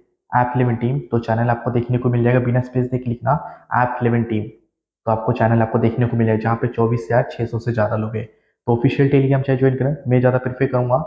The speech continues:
कि आप description box के लिंक से आ जाओ या फिर comment box के लिंक से आ जाओ, Link hundred percent काम करता है, ठीक है। तो ये जो match खेला जाए, देखो यार, ज़्यादा time नहीं इस match को start होने में, इसके बाद मुझे ना दूसरे matches भी cover करना। और एक चीज़ बता देता हूँ,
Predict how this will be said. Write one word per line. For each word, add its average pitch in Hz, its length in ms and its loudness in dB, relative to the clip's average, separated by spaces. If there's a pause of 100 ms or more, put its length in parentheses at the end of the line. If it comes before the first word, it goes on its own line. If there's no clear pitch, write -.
(300)
कि 127 60 0
आप 120 140 0
description 127 440 0
box 135 300 2
के 131 120 -4
लिंक 131 160 0
से 139 80 -2
आ 131 60 2
जाओ 143 100 4
या 156 100 4
फिर - 180 -4
comment 120 260 -2
box 117 340 0
के 110 60 -2
लिंक 110 160 -2
से 104 100 0
आ 104 40 4
जाओ, 107 260 -2 (260)
Link 127 280 2
hundred 120 240 0
percent 117 320 0
काम 107 200 0
करता 104 280 0
है, 104 80 0
ठीक 147 180 0
है। 110 100 2
तो - 500 -6
ये 123 180 6
जो 147 140 2
match 139 240 2
खेला 127 220 0
जाए, 117 160 0
देखो 117 220 -2
यार, 104 280 2 (400)
ज़्यादा 117 260 4
time 127 200 2
नहीं 131 120 2
इस - 140 -12
match 123 120 2
को 131 80 0
start 120 280 0
होने 120 160 2
में, 135 360 -2
इसके 123 240 0
बाद 131 180 2
मुझे 127 220 4
ना 123 500 0
दूसरे 135 340 2
matches 139 320 2
भी 139 80 4
cover 123 260 2
करना। 117 240 2
और 117 180 2
एक 127 140 0
चीज़ 127 120 0
बता 120 240 0
देता 113 220 -2
हूँ, 139 120 -4